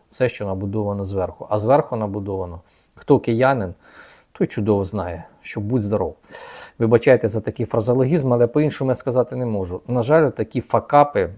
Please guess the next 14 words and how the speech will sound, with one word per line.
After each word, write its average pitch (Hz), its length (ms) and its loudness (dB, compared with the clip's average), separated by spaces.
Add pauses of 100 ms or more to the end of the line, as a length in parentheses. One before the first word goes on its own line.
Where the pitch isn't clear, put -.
(600)
навіть 113 460 -2
від - 120 -12
чинної 107 320 -4
влади 98 300 0
в 92 60 -8
столиці 104 560 -6 (240)
ще - 240 -4
є. 90 180 -4 (100)
Та 226 100 -2
й 214 40 2
не 170 120 2
лише 127 260 0
в 120 40 -2
столиці. 101 500 -4